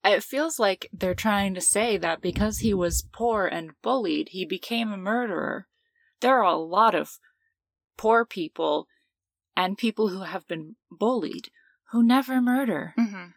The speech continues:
Speaker 1: Most of them, in fact, I would say.
Speaker 2: Well, well, listen to this. In the nineteen ninety trial,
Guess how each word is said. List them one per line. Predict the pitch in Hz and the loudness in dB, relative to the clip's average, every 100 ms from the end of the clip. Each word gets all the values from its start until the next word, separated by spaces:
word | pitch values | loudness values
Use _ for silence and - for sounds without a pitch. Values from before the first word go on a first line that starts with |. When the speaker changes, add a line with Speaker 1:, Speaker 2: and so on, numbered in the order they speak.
| - | 2
Speaker 1:
Most | 262 339 349 - | 6 6 2 -2
of | 220 | -2
them, | 180 156 165 | 0 2 4
in | 165 160 | 2 0
fact, | - 139 - - | 0 0 0 -6
I | 156 | -6
would | 143 127 - | -6 -6 -4
say. | 156 135 - - - _ _ _ - - - - _ - | -2 -2 -6 -14 -20 _ _ _ -20 -20 -20 -20 _ 4
Speaker 2:
Well, | 285 262 - _ | 6 6 0 _
well, | 254 269 | 4 4
listen | 311 359 | 2 0
to | 302 | 0
this. | 202 - - - - _ _ _ - | 0 0 0 -2 -4 _ _ _ 0
In | 240 | 4
the | 254 | 8
nineteen | 262 302 311 277 | 8 6 6 6
ninety | 247 240 | 6 2
trial, | - 208 185 170 170 | 2 6 6 6 2